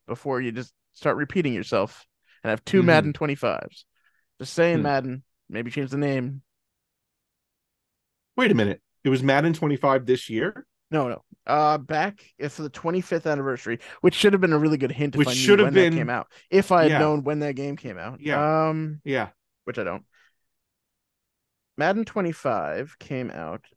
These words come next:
Speaker 1: in, well, we can guess it's not, it's two thousand thirteen. Uh,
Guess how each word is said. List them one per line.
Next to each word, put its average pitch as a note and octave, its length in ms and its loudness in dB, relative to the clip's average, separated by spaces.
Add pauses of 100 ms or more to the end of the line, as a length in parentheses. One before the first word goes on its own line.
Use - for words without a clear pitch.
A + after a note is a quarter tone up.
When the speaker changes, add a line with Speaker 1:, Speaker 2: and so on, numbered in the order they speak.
Speaker 1:
in, G#2+ 640 -12 (760)
well, G2+ 260 -2 (240)
we - 100 -6
can A#2 160 -8
guess A#2+ 240 -4
it's - 220 -20
not, - 140 -12
it's - 140 -10
two C3 140 -10
thousand F2+ 320 -4
thirteen. F2+ 460 -6 (580)
Uh, C3+ 460 2